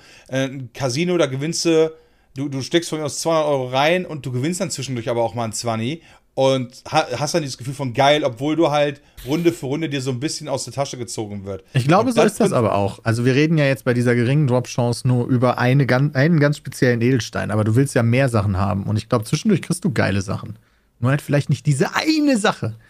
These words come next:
Speaker 1: Ja gut, nur nicht diese eine Sache, das verstehe ich ja auch, aber das heißt, es gibt genug andere geile, geilen Scheiß, dass du
Speaker 2: Davon gehe ich
Speaker 1: quasi,
Speaker 2: mal aus.
Speaker 1: dass du quasi schön den Dopamin-Level oben halten kannst, jedes Mal, wenn du reinpayst, ja?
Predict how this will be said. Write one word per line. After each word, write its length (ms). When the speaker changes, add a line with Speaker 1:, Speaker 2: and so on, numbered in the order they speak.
Speaker 1:
Ja 80
gut, 100
nur 100
nicht 200
diese 160
eine 160
Sache, 140
das 100
verstehe 320
ich 100
ja 80
auch, 140
aber 320
das 240
heißt, 180
es 60
gibt 160
genug 260
andere 220
geile, 420
geilen 320
Scheiß, 400
dass 160
du 60
Speaker 2:
Davon 40
gehe 120
ich 60
Speaker 1:
quasi, 200
Speaker 2:
mal 80
aus. 180
Speaker 1:
dass 140
du 80
quasi 320
schön 240
den 80
Dopamin-Level 560
oben 220
halten 200
kannst, 240
jedes 200
Mal, 80
wenn 80
du 80
reinpayst, 580
ja? 120